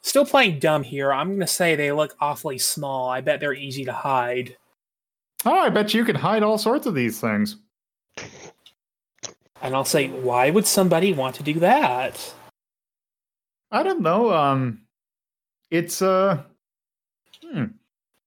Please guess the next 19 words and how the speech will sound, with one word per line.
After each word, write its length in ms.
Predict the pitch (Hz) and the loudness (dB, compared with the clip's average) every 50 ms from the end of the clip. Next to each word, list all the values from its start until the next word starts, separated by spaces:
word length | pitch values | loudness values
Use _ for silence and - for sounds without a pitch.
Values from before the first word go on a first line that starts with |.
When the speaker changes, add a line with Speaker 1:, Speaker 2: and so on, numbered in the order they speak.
| _ _ _ _ _ _ _ - - _ _ _ _ _ _ _ _ _ _ _ _ _ _ _ _ _ _ - | _ _ _ _ _ _ _ -20 -20 _ _ _ _ _ _ _ _ _ _ _ _ _ _ _ _ _ _ -4
Speaker 2:
Uh, 260 | 127 117 139 - - - - 185 - _ _ _ _ _ _ _ _ _ _ _ _ _ _ _ | -2 -2 -2 -2 -6 -10 -20 -20 -20 _ _ _ _ _ _ _ _ _ _ _ _ _ _ _
she 160 | - - 151 151 | -6 -2 0 0
just 140 | 139 135 | 2 2
kind 200 | - 165 156 135 | 2 0 0 0
of 80 | 120 131 | 0 0
looks 200 | 156 147 151 - | -2 -2 0 -2
and 80 | 143 131 | -2 -2
is 100 | 110 120 | 0 -2
like, 180 | 120 117 - _ _ _ _ _ _ _ _ _ _ _ _ _ _ - - _ _ - | -4 -4 -6 _ _ _ _ _ _ _ _ _ _ _ _ _ _ -20 -20 _ _ -2
"I 120 | 302 349 | 0 2
don't 180 | 339 254 165 127 | 2 2 2 2
know. 160 | 120 127 156 | 2 2 0
Probably, 580 | 156 - - 170 175 170 160 165 160 156 147 | -2 -2 -2 -2 0 2 2 2 2 2 2
uh, 340 | 147 143 143 139 139 131 120 117 _ _ _ _ _ _ _ _ _ - | 2 2 2 2 0 0 -4 -6 _ _ _ _ _ _ _ _ _ -8
we 60 | 196 196 | -4 -2
don't 120 | 202 170 | 0 0
really, 240 | 147 135 127 - - - - - | 2 0 0 0 -4 -8 -12 -6
like, 320 | 156 139 127 123 113 - | -4 -2 -2 -2 0 0
uh, 300 | 139 135 131 131 120 117 | 0 0 2 0 0 -2